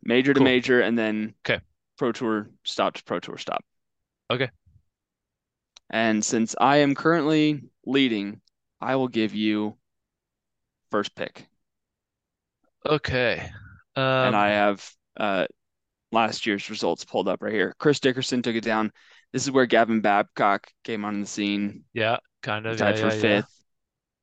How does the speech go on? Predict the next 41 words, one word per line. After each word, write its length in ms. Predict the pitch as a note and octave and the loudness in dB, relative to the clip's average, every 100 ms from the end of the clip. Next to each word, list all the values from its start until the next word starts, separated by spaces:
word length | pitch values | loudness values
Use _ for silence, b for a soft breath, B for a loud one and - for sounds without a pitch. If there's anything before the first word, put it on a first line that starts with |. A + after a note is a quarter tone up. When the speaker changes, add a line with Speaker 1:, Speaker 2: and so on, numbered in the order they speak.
| _ | _
Speaker 1:
Nobody 260 | - B2+ A#2+ | 0 4 4
knew 120 | A#2+ | 4
who 120 | A#2+ | 2
he 60 | A2 | 4
was 160 | G#2+ A2 | 2 0
before 340 | G#2 A2+ G#2+ | -8 -2 0
this, 180 | G#2 G#2 | 0 -2
and 120 | G#2+ | -4
then 200 | G#2 G2+ - | -4 -6 -2
all 120 | A#2+ | 0
of 60 | A2 | 0
a 40 | |
sudden 160 | G#2+ G#2 | -2 -4
they 60 | G2+ | -2
found 220 | G2+ G2+ | -2 -2
out 60 | |
he 80 | F2+ | -4
was 100 | G#2+ | -4
just 280 | - G#2 - | -6 -10 -8
this 160 | F#2 - _ _ _ _ | -10 -12 _ _ _ _
jacked 540 | - A2+ G2+ G2+ - - _ _ _ _ | 0 4 2 0 -8 -18 _ _ _ _
wrestler 460 | B2 G#2 - C#2 - | -4 -4 -4 -6 -6
dude. 340 | E2+ F#2+ - - _ _ | -8 -8 -10 -20 _ _
Speaker 2:
Yeah. 280 | G#2+ F#2+ F#2+ _ _ _ _ _ _ _ | -6 -6 -8 _ _ _ _ _ _ _
Um, 420 | B2+ C3 C3 B2 _ _ _ _ _ _ _ _ | 0 0 -2 -6 _ _ _ _ _ _ _ _
go 200 | C#3+ E3+ | 2 2
back 260 | F#3+ G3 - | 4 2 0
to 200 | - F3 | -2 2
our, 440 | D3 C#3 C3 B2 | 4 4 2 0
uh, 440 | A2+ G#2 G2 F#2+ - - _ _ _ _ _ _ _ _ _ _ _ _ _ _ _ _ | 0 -2 -4 -6 -8 -12 _ _ _ _ _ _ _ _ _ _ _ _ _ _ _ _
the 160 | G#2+ A2 | -10 -8
people 640 | - B2 - G#2 G2 - - _ _ _ _ _ _ | -8 -8 -4 -4 -4 -8 -20 _ _ _ _ _ _
that 160 | A2 G#2 | -4 -2
we 160 | A2 | -2
picked 340 | - A#2 G#2+ - | 0 -2 -2 -2
last 300 | A2 G#2 - | -2 -2 -4
week, 180 | G2+ - | -8 -4
so 160 | A#2 G#2 | -2 0
I 140 | G2+ | -2
just 260 | F#2+ G#2 G#2+ | -4 -10 -6
know. 280 | G#2 G2+ | -4 -4